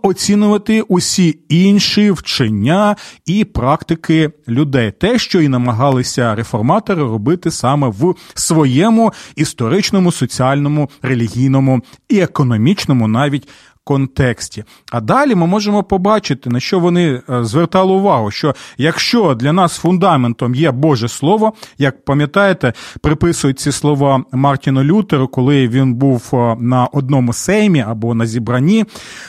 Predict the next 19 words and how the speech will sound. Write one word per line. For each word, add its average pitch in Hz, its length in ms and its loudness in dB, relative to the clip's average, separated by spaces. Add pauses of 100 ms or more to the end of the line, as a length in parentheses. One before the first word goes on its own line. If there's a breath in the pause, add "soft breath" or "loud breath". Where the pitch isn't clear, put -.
(240 loud breath)
а, 160 360 2
от, 165 400 2
е, 160 260 2 (100)
представників, 180 920 0
е, - 20 2
релігійно-політичної 160 1400 0 (840)
верхівки, 160 800 0
і 156 100 0
він 208 240 0
каже, 156 520 -2
що 160 600 0
якщо 175 540 0
в - 80 -2
цьому 196 380 2
мене 185 320 4
не 175 120 2
переконає 175 760 2
Боже 127 440 0
Слово, 165 680 2